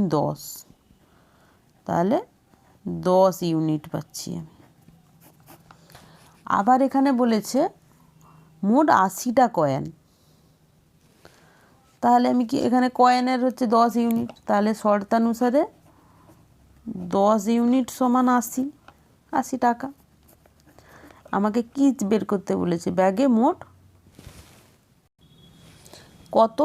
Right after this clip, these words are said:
টাকা আছে? তাহলে দেখো, এখানে মোট কত ইউনিট হয়েছে? চার, ছয়, দশ আর পনেরো, মানে পঁচিশ। এখানে হচ্ছে পঁচিশ। তাহলে দশ ইউনিট হচ্ছে আশি টাকা, এক ইউনিট কত হবে আর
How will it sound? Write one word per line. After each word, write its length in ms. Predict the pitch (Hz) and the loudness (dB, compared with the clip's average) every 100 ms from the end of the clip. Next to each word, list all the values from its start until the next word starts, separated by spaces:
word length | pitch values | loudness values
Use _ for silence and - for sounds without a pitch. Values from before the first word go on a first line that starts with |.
| 320 208 | 2 2
টাকা 260 | 180 233 214 151 | 2 2 2 2
আছে? 220 | - - - - - - - | -4 -16 -18 -20 -20 -8 0
তাহলে 220 | 233 240 208 | 2 4 2
দেখো, 160 | - - 226 | 0 -4 -2
এখানে 220 | 247 254 254 | 2 2 2
মোট 100 | 254 240 | 0 0
কত 120 | 233 247 | 0 2
ইউনিট 240 | 247 254 247 | 2 2 2
হয়েছে? 180 | 247 254 - | 0 -2 -2
চার, 360 | 240 226 247 262 254 - | 2 4 4 2 -2 -4
ছয়, 240 | 226 226 185 208 | -2 -2 0 0
দশ 440 | 220 240 285 - - 254 | 2 4 2 0 0 -2
আর 80 | 226 - | -2 -2
পনেরো, 340 | 202 180 180 185 | -2 0 -2 -2
মানে 120 | 214 233 - | -2 -2 0
পঁচিশ। 500 | 254 240 - 269 269 - - | 0 0 0 0 0 -8 -10
এখানে 220 | - 208 214 | -6 -2 -2
হচ্ছে 220 | 214 - 294 240 | -4 -4 -2 0
পঁচিশ। 420 | 196 160 - - - - - - - - - - - - | 0 0 -10 -14 -18 -20 -20 -20 -20 -20 -20 -20 -12 -2
তাহলে 220 | 190 214 185 180 | 0 0 0 2
দশ 240 | 180 202 226 | 2 2 2
ইউনিট 300 | 226 233 247 240 | 0 2 2 0
হচ্ছে 200 | 247 - 240 185 | 0 2 4 2
আশি 200 | - 208 - | -2 -4 -2
টাকা, 220 | - 151 - - 175 175 | 0 -2 -2 -2 2 4
এক 100 | 185 202 | 2 -2
ইউনিট 360 | 214 214 233 226 - | -2 0 0 -2 -2
কত 180 | 220 220 226 | -2 0 0
হবে 220 | 254 247 427 587 - - - - - - | 0 2 0 -2 -14 -20 -20 -20 -14 -8
আর 80 | 170 | -6